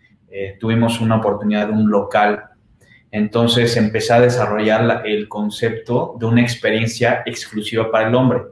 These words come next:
Muchos me tacharon de, de canibalismo con la estética de mis papás, porque está, literal, en Polanco estamos, está la estética y está al ladito la barbería, ¿no?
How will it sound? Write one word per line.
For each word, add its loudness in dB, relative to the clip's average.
Muchos 2
me -2
tacharon -2
de, -2
de -4
canibalismo 0
con -8
la -8
estética -12
de -4
mis -8
papás, 0
porque -12
está, 0
literal, 0
en -2
Polanco 0
estamos, 0
está -6
la -6
estética -4
y -6
está -2
al -4
ladito -2
la -2
barbería, -4
¿no? -20